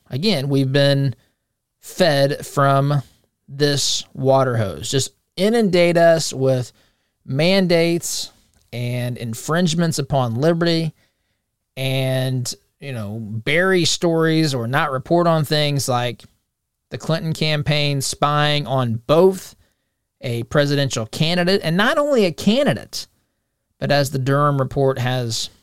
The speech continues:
or as Durham, as, as we've learned from the reports from, from Durham, I should say, um, when Trump was a sitting president,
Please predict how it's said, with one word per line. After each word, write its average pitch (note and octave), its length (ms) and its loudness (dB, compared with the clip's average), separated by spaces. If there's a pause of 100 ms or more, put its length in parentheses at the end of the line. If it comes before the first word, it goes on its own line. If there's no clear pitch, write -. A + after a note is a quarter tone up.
(640)
or B2+ 100 2
as A2+ 160 0
Durham, C3 500 2 (220)
as, B2+ 240 -4
as B2+ 160 0
we've A#2 160 0
learned C#3 280 0
from C3 300 0
the A#2+ 100 -4
reports A#2+ 560 -4
from, - 300 -10
from G2+ 240 -8
Durham, G2 280 -8
I F2+ 80 -10
should - 220 -10
say, G2 340 -10 (1080)
um, D3 640 -2 (1400)
when E3+ 340 0
Trump F3+ 340 0
was E3+ 200 0
a E3+ 60 0
sitting F3 360 0
president, D#3+ 680 -2